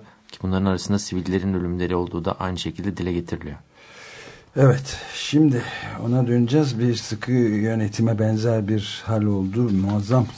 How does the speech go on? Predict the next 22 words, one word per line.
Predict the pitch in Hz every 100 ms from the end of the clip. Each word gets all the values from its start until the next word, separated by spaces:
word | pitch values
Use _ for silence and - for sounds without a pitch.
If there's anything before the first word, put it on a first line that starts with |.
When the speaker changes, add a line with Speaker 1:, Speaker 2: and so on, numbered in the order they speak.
| - 87
Speaker 2:
bir, | 95 110 107 107 - - 98
e, | 87 82 78
tasfiye | 107 95 - 101 110 120
ve | 104
temizlik | 110 104 104 107 104 - - -
operasyonunun | 104 107 92 - 98 92 98 123 104 - - -
on | 104 110
binlerce | 113 120 127 110 92 85 - _
kişinin, | - - 87 98 104
öğretmenin, | 104 95 - - 87 107 117 - - - - - _
kamu | 127 120 104
görevlisinin, | 98 82 71 69 - 95 123 104 - _ _ - - - - - - - _ _ -
e, | 98 95 87 76 65 -
tasfiye | 98 95 - 117 101
edildiği | 85 78 85 117 110
Cumhuriyet | 101 101 104 98
tarihinin | 92 87 110 131
en | 135 123
büyük | 110 131
operasyonu | 98 110 101 92 - 104 101 95 - - - 90 95
devam | 95 98 92
etmekte. | 85 - 90 - 127